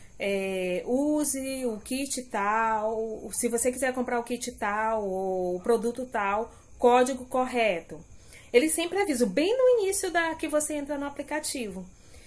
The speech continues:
Então, aí você vai e coloca o código que é correto. Às vezes tem erro da Avon, mas quando você coloca um pedido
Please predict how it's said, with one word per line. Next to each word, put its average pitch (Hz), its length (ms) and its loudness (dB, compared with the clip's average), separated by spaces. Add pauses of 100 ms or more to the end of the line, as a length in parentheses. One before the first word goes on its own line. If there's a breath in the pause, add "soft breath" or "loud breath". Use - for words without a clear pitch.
(260 loud breath)
Então, 254 400 0
aí 262 120 4
você 262 280 0
vai 233 180 2
e 233 40 -4
coloca 285 320 -2
o 302 80 -2
código 277 500 -4 (960 soft breath)
que 294 160 0
é 262 140 2
correto. 294 460 0
Às 202 100 -2
vezes 233 220 -2
tem 269 200 -2
erro 254 200 4
da 277 140 0
Avon, 294 200 0
mas 202 240 -2
quando 302 260 0
você 381 240 0
coloca 359 380 0
um 349 40 -8
pedido 349 640 -2